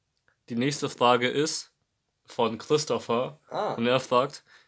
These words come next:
Speaker 1: „Wie mögt ihr eure Pizza?“ Warm.
Speaker 2: Ja, gebacken.
Speaker 1: <laughs>
Speaker 2: Also
Speaker 1: Mit
Speaker 2: aus dem Ofen mag ich sie gerne.
Speaker 1: Steinofen oder normalen Ofen? Oder ist es dir das nicht,
Speaker 2: Also
Speaker 1: ist dir
Speaker 2: ich
Speaker 1: das
Speaker 2: hab
Speaker 1: nicht
Speaker 2: natürlich
Speaker 1: wichtig?
Speaker 2: keinen St-, wir hatten einen Steinofen zu Hause.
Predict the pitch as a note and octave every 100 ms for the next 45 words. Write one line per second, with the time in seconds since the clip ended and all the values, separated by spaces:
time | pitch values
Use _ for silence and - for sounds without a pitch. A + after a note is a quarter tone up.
0 | _ B2 C#3 C3+ C#3 C3 B2 B2 C3 D3+
1 | F3+ - - - _ _ _ _ _ _
2 | _ _ _ _ _ _ _ _ - A2+
3 | G#2+ G#2 A2+ _ _ _ _ _ - D#3
4 | C#3+ A#2+ A#2 A2+ A2 B2 - A#2+ A2+ G2+
5 | - _ - - - - _ _ _ _
6 | _ _ _ A2+ A#2 A2+ A2+ A#2 A2+ B2+
7 | C3 A#2+ A#2+ B2 A#2+ A#2 A#2+ B2+ C#3 _
8 | - - - _ _ _ _ _ _ _
9 | _ - - A2+ A2+ C#3+ D3 D3+ D3 C#3+
10 | B2 G#2+ G#2 G#2+ G2+ A2 G#2+ A2 A#2 A2
11 | A2 G2+ A#2 A2 A#2+ A2+ A2+ B2+ B2 A#2
12 | A2+ - A2+ G#2 - - A2+ G#2+ G#2 -
13 | G#2+ G#2+ G#2 G2+ G#2 G2+ G2+ G2